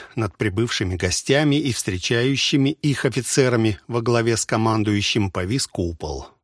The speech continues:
по которому стекали потоки воды разошедшегося не на шутку ливня.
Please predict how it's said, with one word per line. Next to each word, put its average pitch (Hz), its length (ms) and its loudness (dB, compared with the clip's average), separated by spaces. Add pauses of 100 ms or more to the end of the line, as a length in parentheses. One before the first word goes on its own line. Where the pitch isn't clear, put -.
по - 100 -18
которому 156 480 2
стекали 123 520 -2
потоки 104 480 -4
воды 92 480 -2 (400)
разошедшегося 127 1200 0
не 113 140 0
на 90 160 -2
шутку - 400 -4
ливня. 73 500 -6